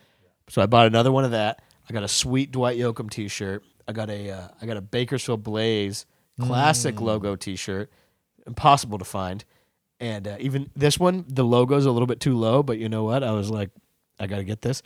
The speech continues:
Speaker 1: And then I got that Daryl Waltrip Yellow Black Attack t-shirt.
Speaker 2: Dude, that's legit.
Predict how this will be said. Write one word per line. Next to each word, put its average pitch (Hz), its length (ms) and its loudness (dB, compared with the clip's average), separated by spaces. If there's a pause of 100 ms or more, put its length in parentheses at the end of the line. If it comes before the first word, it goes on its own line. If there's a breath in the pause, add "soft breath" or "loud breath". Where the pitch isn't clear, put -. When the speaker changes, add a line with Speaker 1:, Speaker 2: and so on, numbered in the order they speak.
(360 soft breath)
Speaker 1:
And 110 120 -2
then 107 80 4
I 107 120 4
got 107 260 -2
that 107 180 -4
Daryl 110 240 -6
Waltrip 110 380 -6
Yellow 107 220 -8
Black 101 280 -8
Attack - 280 -8 (160)
t-shirt. 120 360 -6 (400)
Speaker 2:
Dude, 92 140 -8
that's 92 180 -12
legit. 87 400 -8